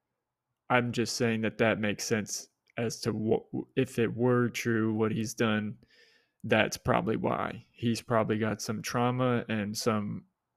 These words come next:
um, you know, habits that are, have been instilled in his mind, and it takes an extreme amount of work and therapy to retrain your thoughts and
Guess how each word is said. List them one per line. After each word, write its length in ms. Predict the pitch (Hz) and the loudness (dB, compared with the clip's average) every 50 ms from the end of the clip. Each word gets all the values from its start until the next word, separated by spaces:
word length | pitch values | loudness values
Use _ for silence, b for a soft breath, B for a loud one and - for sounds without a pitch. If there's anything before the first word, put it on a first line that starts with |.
| _ _ _ _ _ _ _ _ - | _ _ _ _ _ _ _ _ -6
um, 480 | 120 113 113 110 107 107 104 90 - - _ _ _ _ _ _ _ _ _ _ _ - - | -4 -2 -2 -2 -2 -4 -6 -10 -14 -18 _ _ _ _ _ _ _ _ _ _ _ -16 -8
you 140 | 123 120 113 | -4 -2 -2
know, 240 | 104 101 117 117 110 | 0 0 -2 -2 -4
habits 600 | - - - 113 113 110 107 113 110 - - - | -4 2 6 6 8 8 6 4 2 0 -2 -2
that 140 | - 113 107 | -2 0 0
are, 180 | 101 98 101 - | 0 -2 -2 -2
have 280 | - 113 110 113 117 123 | -4 -4 -4 -4 -2 -2
been 340 | 123 117 110 107 110 107 B B B B B B B B B | -2 -2 -2 -2 -6 -8 B B B B B B B B B
instilled 640 | - 120 113 107 - - - - - 117 113 110 110 107 | -4 -4 -2 -2 -4 -4 -2 2 4 4 4 4 4 2
in 80 | 101 | 0
his 180 | 101 104 - - | -2 -4 -6 -4
mind, 340 | 110 110 110 113 110 107 113 | -2 0 0 0 0 0 -2
and 120 | 107 110 | -2 -4
it 120 | 110 - - _ - | -4 -6 -8 _ -8
takes 500 | - - 110 110 107 - - - - - - _ - | -2 0 0 0 0 -4 -8 -10 -10 -12 -16 _ -6
an 80 | 117 107 | -4 -4
extreme 580 | 101 - - - - - - 131 120 120 113 | -4 -6 -8 -8 -8 -4 -2 0 0 0 0
amount 340 | 110 104 107 110 110 107 104 | 0 -2 0 0 0 0 0
of 140 | 104 107 117 | -2 -4 -2
work 360 | - 113 113 110 110 - - | 0 2 2 2 2 -2 -4
and 200 | 113 107 - - | -6 -6 -6 -6
therapy 720 | - - 117 110 110 107 107 - 117 117 110 110 110 110 - B B B B B B B B B B B B B B B B B B - | 0 2 4 4 4 2 0 0 0 0 2 0 -2 -4 -6 B B B B B B B B B B B B B B B B B B -4
to 460 | - 123 120 113 107 107 107 107 110 B B B B B B B B B _ _ - | 2 4 6 6 6 6 4 2 0 B B B B B B B B B _ _ -4
retrain 880 | 131 135 127 127 120 - - - 120 120 117 120 120 117 113 110 - - - _ _ _ | 0 2 4 4 4 2 -2 -2 0 2 2 2 2 2 0 -4 -6 -8 -14 _ _ _
your 180 | 117 113 107 | -6 -6 -6
thoughts 560 | 98 - - 117 117 113 113 - - - - - | -6 -2 -2 0 0 0 -2 -4 -6 -6 -6 -4
and 300 | 113 110 107 107 95 | -4 -4 -4 -8 -10